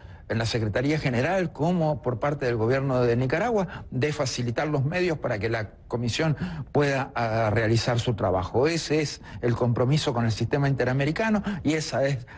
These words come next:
la respuesta que debe darse al respecto. Y después el proceso, obviamente que la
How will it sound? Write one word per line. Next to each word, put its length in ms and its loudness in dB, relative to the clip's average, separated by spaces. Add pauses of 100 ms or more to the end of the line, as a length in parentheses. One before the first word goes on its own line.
(120)
la 140 -2
respuesta 720 0
que 140 0
debe 240 2
darse 500 0 (200)
al 160 0
respecto. 540 -2 (420)
Y 100 4
después 360 0
el 120 0
proceso, 800 0
obviamente 600 2
que 80 2
la 240 2